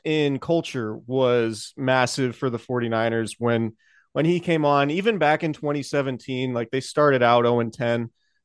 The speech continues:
but it was very clear just being inside the building, things were a, a hell of a lot different than they were with Chip Kelly in twenty seventeen when they went two and fourteen.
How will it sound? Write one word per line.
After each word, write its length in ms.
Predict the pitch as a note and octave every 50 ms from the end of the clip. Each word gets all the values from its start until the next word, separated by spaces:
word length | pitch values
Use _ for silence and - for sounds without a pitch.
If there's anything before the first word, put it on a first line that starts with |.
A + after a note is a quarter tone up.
| _ -
but 120 | D3 D3
it 40 | D3
was 200 | C#3+ C#3+ C3+ A2+
very 280 | A#2+ C#3 D3+ E3 E3 D3+
clear 380 | - - - C#3+ C#3 C#3 C#3+
just 240 | B2 B2+ A#2+ - -
being 240 | - B2+ B2+ C3 B2+
inside 360 | A#2+ A#2 - - A#2+ A#2 G#2+
the 60 | A2+ G#2+
building, 360 | F#2+ A#2 A#2 A#2 A#2+ A#2 A2
things 320 | - - B2 A#2+ A#2+ A2
were 120 | A#2 A2 A2
a, 140 | G#2+ A#2 - _ -
a 120 | C3 A#2
hell 200 | A2 C3+ C3 B2+
of 80 | A#2 A#2
a 20 |
lot 260 | A#2 A#2 A2+ A#2 -
different 400 | - A#2+ A2+ A2+ - C3 A#2+ A#2
than 120 | - B2 A2+
they 80 | A2
were 220 | A2+ A2 A2+ A2+ A2
with 120 | A2 G#2+
Chip 240 | - - B2 - -
Kelly 300 | - A#2+ A#2 A#2 A#2 A2+
in 80 | A2+ A2
twenty 240 | - B2 A#2 A2+
seventeen 640 | A2 - - B2+ A2+ A2 G#2+ G#2+ - A#2+ A#2 A#2+ C3
when 100 | B2 A#2+
they 80 | A#2+
went 180 | A#2 A#2 A2+ -
two 160 | - - A#2+
and 100 | A#2+ A#2+
fourteen. 520 | - D3+ - C3+ - - D3+ D3+ E3 E3